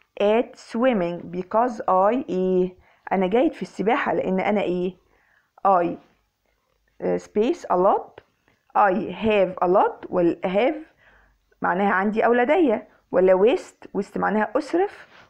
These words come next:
ولا practice، بتدرب. ولا hate، أكره. طبعًا practice يعني أتمرن أو أتدرب. A lot يعني كتير. هداية won many important. هداية فازت ب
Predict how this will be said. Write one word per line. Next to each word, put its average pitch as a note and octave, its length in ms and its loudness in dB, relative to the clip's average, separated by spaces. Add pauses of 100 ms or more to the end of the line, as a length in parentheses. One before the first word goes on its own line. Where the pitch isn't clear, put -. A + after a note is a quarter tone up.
ولا F#3 300 0
practice، A3+ 420 -2
بتدرب. G3+ 560 2 (360)
ولا F#3 240 2
hate، A3+ 360 -2
أكره. F4+ 400 0 (240)
طبعًا G3+ 320 0 (100)
practice G3+ 360 0
يعني F#3 220 0
أتمرن F#3+ 400 0
أو F#3 200 -2
أتدرب. G3 380 0 (140)
A F#3 40 2
lot G#3 360 0 (280)
يعني F3+ 260 -2
كتير. - 500 -6 (420)
هداية D4+ 400 2
won G3+ 440 0 (380)
many A#3+ 520 0
important. B3 720 0 (300)
هداية G#3 320 2
فازت A3 380 -2
ب F#3 400 -6